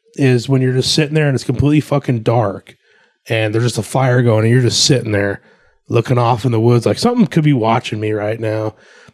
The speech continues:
And we just, you know, somebody wake you up when that shift would end. "Hey, you gotta go watch fire. Get up, go watch fire for an hour." Just sit there with a stick, you know. And I just remember just, like,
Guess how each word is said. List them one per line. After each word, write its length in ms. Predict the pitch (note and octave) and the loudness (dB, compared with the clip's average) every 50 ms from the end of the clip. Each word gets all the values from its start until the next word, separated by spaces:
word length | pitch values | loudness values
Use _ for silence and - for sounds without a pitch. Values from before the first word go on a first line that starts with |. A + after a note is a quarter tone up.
| _ - | _ -6
And 300 | C3 C3 C3 C3 B2+ A#2+ | -2 -2 0 0 0 2
we 100 | C3 C3 | 2 0
just, 380 | A#2+ A#2+ A#2+ A#2+ G2+ - - - - - - | 0 0 -2 -4 -4 -4 -6 -8 -8 -10 -12
you 240 | - C#3 C3+ C3+ A#2 | -14 -8 -4 -2 -2
know, 220 | A2 A2 G#2+ A#2 G#2+ | 0 0 0 -2 -4
somebody 400 | - - - B2+ A2+ A#2+ B2 A#2+ | -4 -2 -2 0 0 2 2 2
wake 260 | A2 A#2 A#2 - - | 2 2 0 0 2
you 100 | C#3 B2 | 2 2
up 320 | B2+ C3 - - _ - | 2 2 0 -4 _ -4
when 100 | B2 A#2 | -2 0
that 180 | A2+ A2 A2 - | 0 -2 -2 -2
shift 240 | - C3+ A#2 - - | -2 -2 -2 -2 -2
would 80 | A#2 | -2
end. 160 | B2 B2 A#2+ | 0 0 0
"Hey, 160 | G#2 A#2+ A#2 A#2 | 0 2 0 0
you 60 | G#2+ | 0
gotta 120 | G#2+ G#2+ | 0 -2
go 80 | G#2+ A2 | -2 -2
watch 160 | G#2+ G#2 - | -2 -4 -4
fire. 300 | - - C3 B2+ B2 A#2 | -4 -2 0 0 0 -2
Get 140 | A2 A#2+ A2+ | -4 -6 -8
up, 180 | A#2+ A#2 A#2 - _ _ _ _ _ _ _ _ _ _ _ _ _ _ _ _ | -8 -8 -10 -12 _ _ _ _ _ _ _ _ _ _ _ _ _ _ _ _
go 140 | - C3+ A2+ | -2 0 2
watch 200 | A2+ A#2 - - | 2 0 -2 -4
fire 300 | - A#2 A2+ A#2 A#2+ - | -2 0 0 0 0 0
for 160 | - A#2 A#2 | -2 -2 -2
an 60 | A2+ | 0
hour." 180 | A2+ A2+ A2+ A2 | 0 0 0 0
Just 120 | G#2+ - | 0 0
sit 100 | C3+ A#2+ | 0 2
there 80 | B2+ A2+ | 2 2
with 100 | A2 G#2 | 0 0
a 40 | |
stick, 440 | - - - - A2+ A2 G#2+ - - - - - | -2 -4 0 2 2 2 0 -2 -6 -16 -12 -8
you 180 | - B2 A2 | -4 -4 -2
know. 240 | G#2+ G#2 G2+ G2+ - - - - - - - - - - - | -2 -2 -2 -4 -6 -8 -14 -18 -14 -12 -14 -14 -12 -8 -4
And 120 | A#2+ A2 | -2 0
I 40 | A#2+ | 2
just 140 | C3 A#2+ - | 2 2 2
remember 260 | A#2+ A#2+ B2+ B2+ A#2+ | 2 2 2 2 2
just, 160 | A#2 A2 - - | 0 0 0 0
like, 240 | A2+ G#2+ G#2 G2+ | 0 0 -2 -4